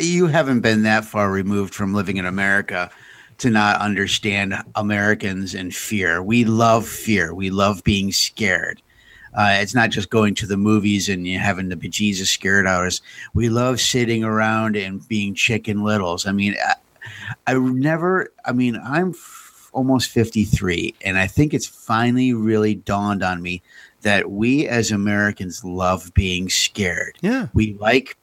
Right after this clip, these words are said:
Speaker 1: we like fear. We like having people in positions above us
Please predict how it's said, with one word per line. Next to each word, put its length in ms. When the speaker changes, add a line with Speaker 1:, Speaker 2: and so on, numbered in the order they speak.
Speaker 1:
we 200
like 420
fear. 800
We 180
like 240
having 640
people 400
in 160
positions 600
above 420
us 320